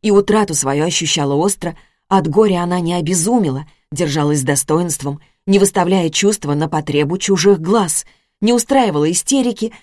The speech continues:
и сохранила способность ясно мыслить.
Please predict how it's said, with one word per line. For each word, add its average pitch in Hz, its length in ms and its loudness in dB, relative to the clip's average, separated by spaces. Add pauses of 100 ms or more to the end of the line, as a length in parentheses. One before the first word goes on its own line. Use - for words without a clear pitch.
(200)
и 220 80 0
сохранила 143 480 -2
способность 156 880 -4
ясно 180 480 0
мыслить. 147 520 -6